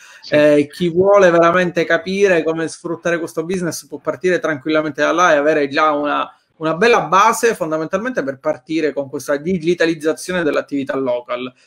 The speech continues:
Speaker 2: Non so se vuoi aggiungere qualcosa a proposito
Speaker 1: Sì,
Speaker 2: del blog, di
Speaker 1: no, questo
Speaker 2: Strategy.
Speaker 1: c'è, c'è anche un gruppo Facebook che si chiama sempre Local Strategy, se interessa, insomma, che è la prosecuzione del blog, sì.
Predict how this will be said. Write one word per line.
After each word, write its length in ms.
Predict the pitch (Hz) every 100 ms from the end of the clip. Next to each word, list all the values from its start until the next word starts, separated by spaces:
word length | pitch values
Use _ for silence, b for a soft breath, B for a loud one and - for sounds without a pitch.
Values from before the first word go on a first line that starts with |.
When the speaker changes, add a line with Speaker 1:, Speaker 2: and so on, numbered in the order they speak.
| b
Speaker 2:
Non 160 | - 156
so 100 | 156
se 80 | 151
vuoi 160 | 151
aggiungere 420 | 147 151 147 147
qualcosa 360 | 139 139 147 143
a 40 | 135
proposito 420 | 143 147 143 -
Speaker 1:
Sì, 60 |
Speaker 2:
del 140 | 185 233
blog, 300 | 147 147 135
di 100 | 135
Speaker 1:
no, 400 | 143 139 - 196
questo 240 | - 202 170
Speaker 2:
Strategy. 280 | 135 196 214
Speaker 1:
c'è, 40 |
c'è 140 | -
anche 260 | 185 190 -
un 140 | 170
gruppo 400 | 165 170 156 156
Facebook 580 | 147 165 156 147 135 131
che 140 | 131 123
si 60 |
chiama 220 | 135 135
sempre 300 | 120 135 -
Local 320 | 131 131 - 131
Strategy, 560 | - 131 127 123 113
se 140 | - 117
interessa, 580 | 113 127 110 107 -
insomma, 240 | 110 120 110
che 220 | - 123
è 20 |
la 320 | 120 120 113 110
prosecuzione 680 | 120 120 117 120 - 120 120
del 160 | 110
blog, 380 | 107 107 95 98
sì. 280 | 98 120